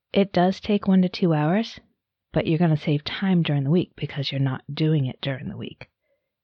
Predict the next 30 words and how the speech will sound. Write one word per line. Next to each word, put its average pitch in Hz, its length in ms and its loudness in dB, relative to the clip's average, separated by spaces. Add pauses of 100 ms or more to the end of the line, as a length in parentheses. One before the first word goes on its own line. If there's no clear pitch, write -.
(100)
And 147 120 -2
you'll - 120 -4
actually 147 360 -8
find 147 260 -6
yourself - 320 -10 (680)
getting 185 320 2
more 143 200 -6
time. 165 320 -10 (420)
So 135 320 -4 (320)
invest 180 440 4
your 233 60 -2
time, 190 380 0 (880)
do 160 100 -2
the 160 80 2
weekly 175 300 0
planning, 165 440 0 (640)
and 147 220 2
save 139 240 -6
time 160 240 0
in 175 80 2
the 208 120 4
end. 202 240 -2 (1600)
Thanks 214 260 4
for 175 120 -2
listening 190 420 2
in 214 160 4
to 180 140 -2
Daily 156 320 4
Journal 151 320 0
Ideas. 147 480 -2